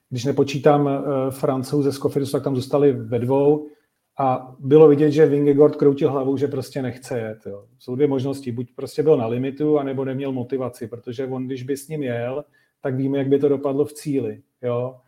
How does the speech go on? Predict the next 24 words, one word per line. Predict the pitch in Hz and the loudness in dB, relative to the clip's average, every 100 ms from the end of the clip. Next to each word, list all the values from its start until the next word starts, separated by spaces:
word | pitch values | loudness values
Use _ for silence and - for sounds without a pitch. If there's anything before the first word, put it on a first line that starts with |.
| _ _ _ | _ _ _
On | 123 123 | -10 -4
by | |
ho | 135 | -4
Pogačar | 139 135 139 - 143 120 | -2 -4 -4 -2 -2 -4
ospurtoval | - - 135 156 147 147 147 156 | -8 -8 0 2 4 2 0 -2
a | 131 | -4
víme, | 135 139 | -4 -6
co | 139 | -10
se | 123 147 | -10 -10
stane | - 139 139 | -8 -10 -10
v | |
cíli, | 139 143 | -8 -8
když | 139 139 | -4 -4
ho | |
ospurtuje, | 120 - 135 147 143 | -4 -8 -4 -2 -2
tak | 135 | -6
bere | 131 139 | -6 -6
okamžitě | 147 143 139 139 151 | -8 -10 -10 -6 -4
bonifikace | 131 139 135 143 131 - | -4 -8 -12 -12 -10 -6
deset | 143 127 143 | -6 -4 -10
vteřin | - 135 135 123 135 _ _ | -6 -6 -4 -6 -8 _ _
a | - | -18
okamžitě | 156 139 131 131 131 | -12 -8 -8 -8 -4
by, | 135 135 135 131 135 | 0 2 2 -2 -6